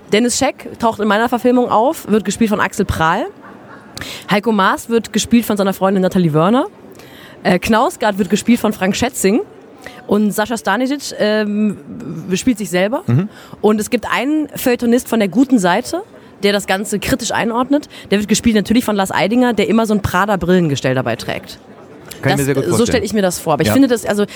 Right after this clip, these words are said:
Speaker 1: wenn man meinen Cast nimmt mit deiner Regieidee, glaube ich, könnte man da innerhalb von zwei, drei Monaten ein sehr schönes Drehbuch zusammenzimmern.
Speaker 2: Ich stelle mir eigentlich vor, dass die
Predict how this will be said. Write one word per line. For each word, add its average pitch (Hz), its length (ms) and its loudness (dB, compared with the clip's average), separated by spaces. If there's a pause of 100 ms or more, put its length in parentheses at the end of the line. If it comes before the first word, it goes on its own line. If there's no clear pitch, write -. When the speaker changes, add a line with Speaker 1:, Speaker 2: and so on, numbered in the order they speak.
(120)
Speaker 1:
wenn 202 100 0
man 214 140 2
meinen 220 280 0
Cast 254 460 -2
nimmt 285 320 2
mit 220 300 -2 (100)
deiner 208 460 0
Regieidee, 233 680 0 (260)
glaube 226 300 0
ich, - 200 -6
könnte 226 240 0
man 214 120 2
da 202 60 0
innerhalb 208 260 0
von 202 140 0
zwei, 190 160 0
drei 208 120 0
Monaten 196 340 2
ein 175 40 -2
sehr 175 140 2
schönes 185 240 0
Drehbuch 190 300 2
zusammenzimmern. 127 640 0 (120)
Speaker 2:
Ich - 120 -2
stelle 175 240 2
mir 185 160 -2
eigentlich 165 360 -2
vor, 143 460 2 (360)
dass - 260 -2
die 127 340 0